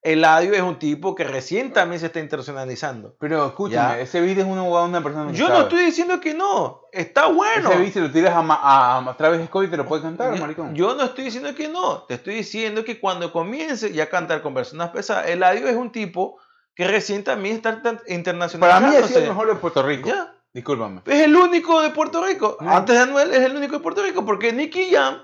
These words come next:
Speaker 1: no es de puertorriqueño.
Speaker 2: En Nueva York.
Speaker 1: Él nació en Massachusetts, ¿ya? Criado en Puerto Rico, de padre puertorriqueño, madre dominicana,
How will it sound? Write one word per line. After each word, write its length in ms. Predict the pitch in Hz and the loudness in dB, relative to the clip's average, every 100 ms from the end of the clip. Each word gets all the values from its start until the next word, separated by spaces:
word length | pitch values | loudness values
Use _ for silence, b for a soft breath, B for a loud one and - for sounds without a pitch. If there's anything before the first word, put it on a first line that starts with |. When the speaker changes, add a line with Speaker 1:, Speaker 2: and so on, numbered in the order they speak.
| - | -6
Speaker 1:
no 200 | 196 240 | 0 2
es 40 | |
de 80 | 247 | 2
puertorriqueño. 500 | 247 226 254 285 - | 0 -2 -4 0 2
Speaker 2:
En 100 | 175 | 4
Nueva 160 | 170 175 | 4 4
York. 260 | 202 - - _ | 2 -2 -16 _
Speaker 1:
Él 220 | 147 170 | 0 2
nació 420 | 226 226 226 180 | 4 2 -2 -4
en 80 | 185 | -2
Massachusetts, 720 | 220 220 - 381 392 156 117 - _ _ _ | -4 -4 -2 0 0 -2 -8 -14 _ _ _
¿ya? 320 | 120 127 - _ _ - | -6 -6 -8 _ _ -8
Criado 420 | 123 120 110 131 | -2 2 2 2
en 80 | 147 | 0
Puerto 320 | 202 147 214 | -2 0 0
Rico, 480 | 214 226 233 233 - | 0 -2 -2 -4 -2
de 120 | 120 | -8
padre 360 | - 202 208 139 | -6 -6 -4 -2
puertorriqueño, 720 | 170 165 185 190 190 190 190 | -4 -2 -4 -2 -4 -2 -6
madre 260 | 139 123 139 | -4 -2 -2
dominicana, 800 | 143 160 160 160 113 101 139 | -4 -6 -10 -8 -8 -8 -10